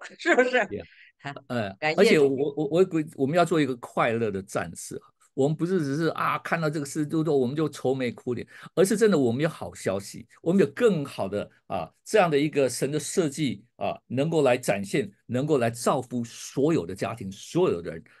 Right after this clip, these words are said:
Speaker 2: 而这次我，
Speaker 1: 感谢主。
Speaker 2: 我真的是要趁这个机会呢，当黑-，黑暗这样笼罩，错误的观念思想的时候，其实亮光很容易就亮起来了。那我们好好把握这个机会，从投票开始，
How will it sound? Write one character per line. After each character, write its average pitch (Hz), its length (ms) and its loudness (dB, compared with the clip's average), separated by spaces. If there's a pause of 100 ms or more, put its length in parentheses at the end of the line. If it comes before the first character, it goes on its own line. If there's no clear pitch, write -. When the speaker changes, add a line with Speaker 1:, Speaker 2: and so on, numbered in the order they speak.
Speaker 2:
而 147 140 2
这 202 160 4
次 196 160 4
我， 139 60 4
Speaker 1:
感 110 60 0
谢 196 100 0
主。 107 160 -6
Speaker 2:
我 - 160 -10
真 - 120 -2
的 160 80 -2
是 131 380 -2
要 127 240 0
趁 - 340 2
这 156 120 -2
个 135 80 0
机 131 180 -4
会 123 160 -2
呢， 95 100 -6 (280)
当 208 160 4
黑-， 214 120 -8 (440)
黑 277 300 2
暗 220 120 6
这 208 100 2
样 196 200 6
笼 123 240 -2
罩， 151 280 2 (300)
错 285 220 2
误 240 40 4
的 202 80 6
观 208 200 2
念 196 100 0
思 190 160 -6
想 160 120 -2
的 131 40 -6
时 147 60 -4
候， - 80 -10 (140)
其 - 140 -8
实 160 120 -6
亮 156 240 2
光 156 180 2
很 147 100 -8
容 107 120 -6
易 123 40 -8
就 123 120 -4
亮 113 200 -2
起 - 140 -16
来 - 120 -14
了。 - 120 -20 (240)
那 160 140 2
我 135 120 2
们 107 140 -6
好 139 160 -2
好 113 60 -2 (200)
把 90 120 -8
握 117 120 -2
这 113 120 -6
个 104 80 -6
机 107 120 -8
会， 107 220 -6 (160)
从 131 300 -6
投 - 180 -2
票 127 160 -2
开 101 160 -6
始， 90 220 -14